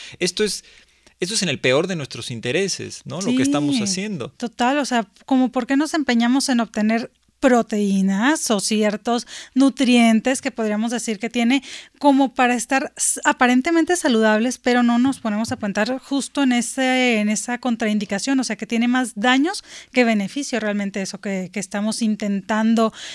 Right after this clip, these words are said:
Speaker 2: eh, cumplir para un requerimiento.
Speaker 1: Claro.
Speaker 2: Ujú.
Speaker 1: ¿Y te ha pasado dentro de tu experiencia de, de nutrióloga vegana o me-, nutrióloga basada en plantas,
Speaker 2: Ujú.
Speaker 1: para no,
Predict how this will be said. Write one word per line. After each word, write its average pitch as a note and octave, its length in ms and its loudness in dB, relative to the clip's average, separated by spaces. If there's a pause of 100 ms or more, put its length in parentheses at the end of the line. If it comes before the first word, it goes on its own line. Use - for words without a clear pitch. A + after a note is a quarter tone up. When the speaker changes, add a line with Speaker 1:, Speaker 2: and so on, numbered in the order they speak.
(160)
Speaker 2:
eh, A3+ 440 2
cumplir A#3+ 480 4
para G#3+ 180 4
un G#3+ 100 4
requerimiento. A3 680 -2 (320)
Speaker 1:
Claro. C3 320 -2 (160)
Speaker 2:
Ujú. G#3+ 300 -8
Speaker 1:
¿Y A3 120 0
te B3+ 120 4
ha D4 80 6
pasado G3+ 640 4 (420)
dentro D3 360 0
de C#3+ 60 2
tu D3+ 120 -4
experiencia D#3+ 640 0
de, C3 360 -2
de A#2+ 220 -4
nutrióloga B2+ 760 -4
vegana A#2 640 -2
o A#2 180 -6
me-, B2+ 280 -12
nutrióloga C#3+ 460 0
basada B2 360 -4
en B2 120 -10
plantas, D#3+ 460 -2
Speaker 2:
Ujú. G3 80 -4
Speaker 1:
para G#2 200 -4
no, A#2+ 400 -10